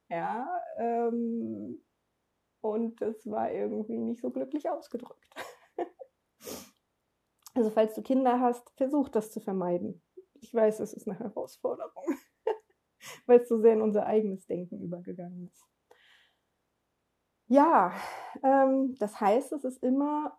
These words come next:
unsere eigene Bewertung. Und Gefühle entstehen aus unseren eigenen Gedanken. Ja,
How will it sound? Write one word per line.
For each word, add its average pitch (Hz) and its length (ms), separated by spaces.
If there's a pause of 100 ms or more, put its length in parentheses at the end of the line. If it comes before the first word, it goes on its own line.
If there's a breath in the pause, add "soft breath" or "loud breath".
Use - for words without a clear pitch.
(160)
unsere 226 480
eigene 226 640
Bewertung. 180 1160 (800)
Und 220 500 (360)
Gefühle 277 880 (880)
entstehen 214 600
aus 202 200
unseren 190 320 (120)
eigenen 226 760
Gedanken. 233 680 (1700)
Ja, 190 500